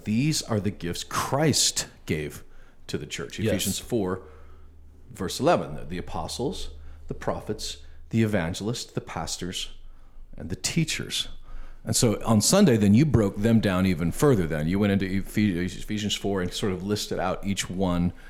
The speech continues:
Speaker 1: and the role that it, that it played.
Speaker 2: Yeah.
Speaker 1: And do you wanna rehash that? I mean, like, wh-, like, wh-, like, what was apostle? So apostle, uh,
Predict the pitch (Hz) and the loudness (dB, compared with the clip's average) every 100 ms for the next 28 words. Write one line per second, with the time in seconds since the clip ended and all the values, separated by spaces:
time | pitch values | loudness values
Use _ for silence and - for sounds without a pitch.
0 | - - - 95 87 90 82 98 101 92 | -16 -8 2 2 4 0 0 4 4 4
1 | 85 80 - 101 87 85 - - - - | 2 0 -2 0 0 0 -2 -2 -2 -4
2 | - - - - - - 101 78 90 127 | -10 -14 -4 -2 -2 -2 -2 0 -2 -2
3 | - - - - 101 92 95 120 131 - | -6 -16 -14 -12 -4 2 4 6 4 0
4 | - 98 107 104 95 104 - 170 127 104 | -4 -4 -2 0 0 2 4 4 4 4
5 | 95 - 67 101 95 101 110 110 151 135 | 4 -2 -8 -6 -4 -2 -2 0 0 0
6 | 123 - 123 - 82 110 - 143 147 165 | 0 -2 -2 -4 -2 0 2 0 2 2
7 | 156 - - - - - - - - - | 0 -4 -18 -18 -18 -18 -20 -20 -10 0
8 | 104 92 87 85 87 | 2 4 2 0 -2